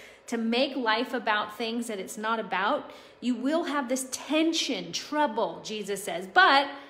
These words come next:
take heart. I've overcome the world.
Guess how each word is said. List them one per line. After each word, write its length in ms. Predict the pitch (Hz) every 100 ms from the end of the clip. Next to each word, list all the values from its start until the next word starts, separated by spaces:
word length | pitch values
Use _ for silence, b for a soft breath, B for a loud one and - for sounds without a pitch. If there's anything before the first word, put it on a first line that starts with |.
| B B -
take 440 | - - 226 277 -
heart. 680 | - 330 403 - - - - - - - - - - - - -
I've 260 | 214 262 254
overcome 540 | 269 285 285 226 220
the 80 | 226
world. 280 | 294 208